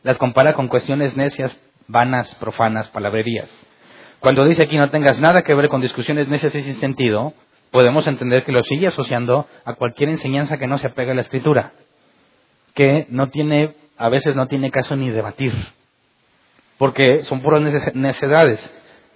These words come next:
Personas que piensan que te pueden interpretar la Biblia como quieran y sacan sus propias conclusiones y pretenden convencerte de que tienen la verdad,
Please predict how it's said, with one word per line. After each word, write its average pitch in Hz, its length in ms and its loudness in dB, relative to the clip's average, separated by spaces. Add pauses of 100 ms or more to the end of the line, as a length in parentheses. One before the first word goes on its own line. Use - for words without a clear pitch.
Personas 143 400 0
que 139 100 -2
piensan 139 320 -2
que 131 140 0
te 120 100 -8
pueden 139 240 0
interpretar 135 400 -4
la 139 100 0
Biblia 139 220 0
como 135 220 -6
quieran 127 420 0 (420)
y 131 140 -2
sacan 151 320 2
sus 147 120 -4
propias 160 280 0
conclusiones 147 540 -2
y 156 40 0
pretenden 127 380 -2
convencerte 127 520 0
de 127 120 0
que 110 80 -6
tienen 127 240 -4
la 127 60 4
verdad, 120 340 4